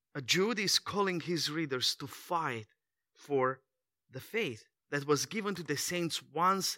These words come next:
and for all. And I invite you to look with me at these two verses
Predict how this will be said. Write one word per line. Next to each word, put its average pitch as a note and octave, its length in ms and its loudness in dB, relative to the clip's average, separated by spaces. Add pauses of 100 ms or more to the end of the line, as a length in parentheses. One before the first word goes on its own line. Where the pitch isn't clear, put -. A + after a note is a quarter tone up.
and C#3+ 180 -2
for B2+ 280 -6
all. B2 320 -8 (560)
And G3 120 2
I G#3+ 100 8
invite G#3 600 0
you G#3 100 -8
to F3 120 -4
look G3 220 0
with E3+ 200 -8
me F3 280 -4 (200)
at C3 280 -4
these - 300 2
two A3 320 -6
verses F3 720 -2